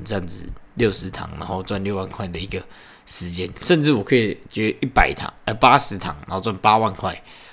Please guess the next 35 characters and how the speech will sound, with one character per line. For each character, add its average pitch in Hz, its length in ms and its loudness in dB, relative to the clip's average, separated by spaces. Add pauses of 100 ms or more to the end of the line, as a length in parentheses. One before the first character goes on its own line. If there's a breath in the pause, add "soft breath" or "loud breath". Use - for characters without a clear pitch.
(120 loud breath)
或 - 120 -2
者 120 120 2
我 107 80 0
提 104 200 -8
高 117 140 4
单 104 240 -2
价 98 240 0 (300)
六 123 160 2
十 - 160 -4
堂， 95 240 -10
但 98 100 -6
是 101 100 -6
赚 95 200 -6
八 98 180 4
万 107 160 -2
块、 98 160 -4
呃， - 140 2
OK 165 400 8
啊， 151 40 8
这 151 180 4
都 139 140 6
是 131 260 2 (440 loud breath)
我 - 80 -8
觉 113 140 2
得 110 80 2
慢 113 180 0
慢 107 140 -2
可 - 100 -4
以 101 80 -4
去 98 120 -8
调 95 220 -8
整 92 160 -10
的 85 80 -14
地 95 140 -8
方。 - 180 -12